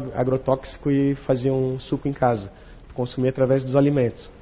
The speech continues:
A gente continua consumindo, porque pra gente consumir orgânico hoje ainda é caro,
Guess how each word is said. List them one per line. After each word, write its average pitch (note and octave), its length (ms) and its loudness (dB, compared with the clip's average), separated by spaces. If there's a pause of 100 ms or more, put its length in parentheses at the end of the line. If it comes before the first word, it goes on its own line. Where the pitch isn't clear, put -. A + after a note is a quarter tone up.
(380)
A - 60 -6
gente E3 180 -2
continua F3+ 380 4
consumindo, G#3 680 2 (200)
porque - 180 -6 (520)
pra C3 100 0
gente B2 160 -6
consumir C#3+ 380 2
orgânico D3 500 4
hoje D3+ 220 6
ainda D#3+ 140 8
é - 20 2
caro, A#2+ 340 4